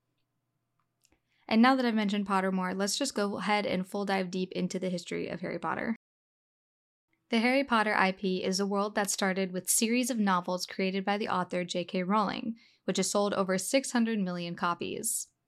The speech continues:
She released the first book in the series in nineteen ninety-seven, called Harry Potter and the Philosopher's Stone,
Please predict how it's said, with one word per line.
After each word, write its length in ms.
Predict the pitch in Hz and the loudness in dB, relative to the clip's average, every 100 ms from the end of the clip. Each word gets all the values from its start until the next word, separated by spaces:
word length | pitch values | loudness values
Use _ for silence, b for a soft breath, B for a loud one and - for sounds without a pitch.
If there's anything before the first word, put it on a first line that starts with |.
| _ _ _ _ | _ _ _ _
She 160 | - - | -4 0
released 360 | 202 214 240 - | 4 4 4 2
the 60 | |
first 320 | 220 208 208 | 0 0 2
book 140 | 202 185 | 0 0
in 80 | 185 | 0
the 80 | |
series 340 | 185 180 175 175 | 0 0 0 -2
in 100 | 180 | -2
nineteen 340 | 180 190 247 | 0 2 6
ninety-seven, 640 | 214 196 190 180 170 175 180 | 6 4 2 0 -2 -2 -2
called 220 | - 170 | -2 0
Harry 200 | 185 185 | 0 0
Potter 300 | 185 185 185 | 2 2 2
and 140 | 180 | 0
the 40 | 180 | -2
Philosopher's 680 | - 196 196 196 - 180 - | 2 4 4 2 -4 -6 -4
Stone, 360 | - - 214 | -4 -4 -6